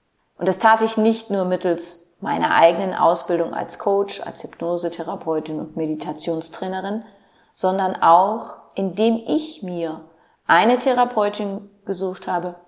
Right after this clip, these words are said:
und einen Coach. Also ich habe zwei verschiedene Personen,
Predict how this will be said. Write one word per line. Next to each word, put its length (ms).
und 440
einen 320
Coach. 680
Also 160
ich 100
habe 140
zwei 240
verschiedene 400
Personen, 760